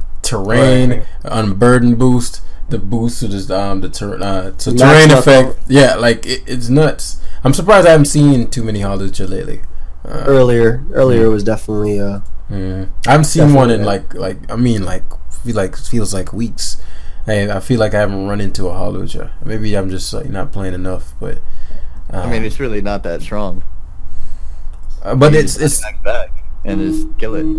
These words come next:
Speaker 4: And you maintain your momentum.
Speaker 1: Yeah, and, uh, Pursuit being gone, I'm not, uh, what the hell was up with that?
Speaker 2: Yeah,
Speaker 1: Uh,
Speaker 2: using a Dynamax for Hawlucha is not the way. There's way better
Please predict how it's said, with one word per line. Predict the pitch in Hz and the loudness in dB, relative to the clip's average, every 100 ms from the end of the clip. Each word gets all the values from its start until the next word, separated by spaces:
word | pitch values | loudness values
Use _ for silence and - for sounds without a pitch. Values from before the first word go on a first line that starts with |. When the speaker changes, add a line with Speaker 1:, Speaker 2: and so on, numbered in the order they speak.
| 160 - - - - 101 | -6 -6 -4 0 0 0
Speaker 4:
And | 101 | 0
you | 101 | 0
maintain | 98 98 101 | -2 -4 -4
your | 95 | -4
momentum. | 98 101 - - - - - - | -2 -2 -2 0 0 0 -2 -4
Speaker 1:
Yeah, | 120 202 - | -4 0 2
and, | - - - | 2 0 -2
uh, | |
Pursuit | - - - - 135 113 104 | -2 -4 -4 -2 0 0 -2
being | 98 101 92 | 0 0 0
gone, | 92 95 92 85 82 | -4 -6 -6 -6 0
I'm | 92 | 0
not, | 95 90 - - | 2 0 -2 -4
uh, | - - | -4 -6
what | - 120 | -10 -8
the | 107 | -6
hell | 98 101 101 | -2 -2 -2
was | 95 95 | -2 -2
up | 95 | -2
with | 92 - | 2 4
that? | - 104 - 131 | 6 6 6 6
Speaker 2:
Yeah, | 131 120 113 110 - | 6 8 6 6 4
Speaker 1:
Uh, | 107 98 131 | 2 2 4
Speaker 2:
using | 147 127 | 6 8
a | 107 | 6
Dynamax | 127 127 123 123 120 | 6 4 4 4 4
for | 113 | 2
Hawlucha | 117 110 117 107 95 | 2 2 2 0 -2
is | 95 | 2
not | 104 107 | 4 4
the | 101 | 4
way. | 98 98 98 - - - - - - - - - - - | 4 2 2 2 2 4 2 2 0 0 0 2 4 6
There's | 104 | 4
way | 104 107 | 4 2
better | 104 101 107 104 | 2 0 2 2